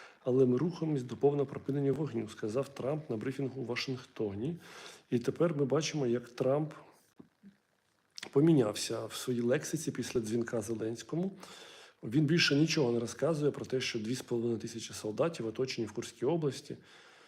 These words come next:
Він тепер просто каже, що деякі солдати оточили інших солдат, якщо дослівно так сказано, без, е, їхньої приналежності. «Знаєте, в них куча стволів, направлених один проти одного.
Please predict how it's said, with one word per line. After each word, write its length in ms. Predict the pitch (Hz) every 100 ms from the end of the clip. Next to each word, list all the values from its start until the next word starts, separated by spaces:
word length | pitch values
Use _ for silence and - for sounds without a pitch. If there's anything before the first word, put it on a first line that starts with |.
| _ _
Він 180 | 113 165
тепер 220 | 160 135
просто 220 | 139 -
каже, 220 | 139 113 101
що 180 | -
деякі 440 | 113 156 160 120 -
солдати 580 | - 107 139 170 147 127 -
оточили 520 | 127 - 113 160 147
інших 420 | 151 135 113 - -
солдат, 420 | 113 110 95 -
якщо 220 | 110 -
дослівно 420 | 117 120 - 110 107
так 180 | -
сказано, 400 | - - - - - _ - - - - -
без, 400 | 110 127 113 113
е, 240 | 117 113
їхньої 760 | 107 127 - 117 110 110 113 -
приналежності. 840 | - 117 127 123 101 - - - 123 - - - _ _ _ _ _ _ 392 - - - - 196
«Знаєте, 580 | 107 147 214 190 - 131
в 80 |
них 240 | 135 170 -
куча 300 | 185 170 156
стволів, 760 | - - 151 156 135 - - -
направлених 720 | 110 110 143 143 135 127 -
один 260 | 113 135
проти 280 | 131 127 135
одного. 600 | 147 127 101 98 - -